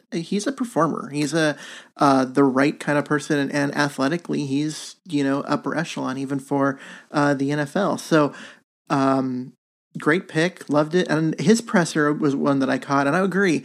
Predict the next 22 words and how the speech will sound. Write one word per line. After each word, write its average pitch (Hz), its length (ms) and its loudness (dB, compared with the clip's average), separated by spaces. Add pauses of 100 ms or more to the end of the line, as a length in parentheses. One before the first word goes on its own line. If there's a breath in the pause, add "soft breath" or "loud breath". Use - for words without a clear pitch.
(280 loud breath)
Like, 147 100 2
his 185 260 4
ability 175 440 2
to 135 60 -8
just 135 200 -4
admit, 139 360 -2
he's 143 120 -12
like, 135 120 -6
Hey, 131 260 0
there 131 140 -2
were 135 120 0
some 135 160 -4
immaturity 151 640 -2
issues, 139 440 0
and 127 80 -2
there 123 80 -2
were 127 100 -2
those. 147 320 2
I 131 60 -4
had 131 240 -2
to, 135 60 0
like, 127 280 -4